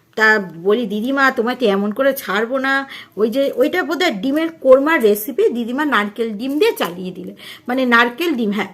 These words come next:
নতুন রেসিপি, নতুন রেসিপি। অনেকে তো, "ওরে বাবা, দিদিমাকে কী প্রশংসা করছে", বলছে, "এই রেসিপিটা বাড়িতে ট্রাই করব।"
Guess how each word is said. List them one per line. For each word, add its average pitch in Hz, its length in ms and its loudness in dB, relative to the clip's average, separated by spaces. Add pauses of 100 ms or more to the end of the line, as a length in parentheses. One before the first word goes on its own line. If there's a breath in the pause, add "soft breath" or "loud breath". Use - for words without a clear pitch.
(440 soft breath)
নতুন 330 460 2
রেসিপি, 269 340 4
নতুন 277 300 -2
রেসিপি। 262 260 -6
অনেকে 311 400 -8
তো, 381 140 -4
"ওরে 262 260 -2
বাবা, 262 720 -4 (340 loud breath)
দিদিমাকে 277 480 -4
কী 285 200 -2
প্রশংসা 381 480 0
করছে", 330 680 0
বলছে, 247 280 -6
"এই 285 420 0
রেসিপিটা 269 680 -2
বাড়িতে 269 760 -8 (320 loud breath)
ট্রাই 247 280 2
করব।" 269 600 4